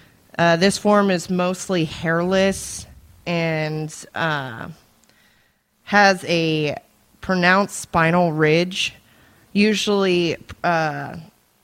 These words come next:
its eyes are sunken in. Uh, it's got fangs and claws. Um, the normal, n-, unlike the normal predator, it usually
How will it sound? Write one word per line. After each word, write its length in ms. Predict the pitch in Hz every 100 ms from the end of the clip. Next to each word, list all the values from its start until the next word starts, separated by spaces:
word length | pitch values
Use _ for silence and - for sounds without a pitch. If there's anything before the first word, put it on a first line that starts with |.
| _ _
its 240 | - 175 -
eyes 480 | - 156 165 170 170
are 160 | 165 151
sunken 440 | - 180 175 170
in. 460 | 165 160 160 160 165 160 156 - -
Uh, 160 | 156
it's 140 | 151 -
got 200 | 151 110
fangs 680 | - 180 170 165 165 165 156
and 120 | 147
claws. 920 | - 170 156 156 156 156 160 160 - - - - - _ _ -
Um, 680 | 175 170 156 143 143 151 - _ _ -
the 80 | 180
normal, 580 | 180 190 185 185 175 -
n-, 180 | 185 196
unlike 420 | 196 214 240 220 -
the 80 |
normal 300 | 190 185 190
predator, 800 | 170 180 175 190 208 208 208 202 -
it 640 | 175 175 170 156 - -
usually 840 | - 185 185 - 190 180 170 165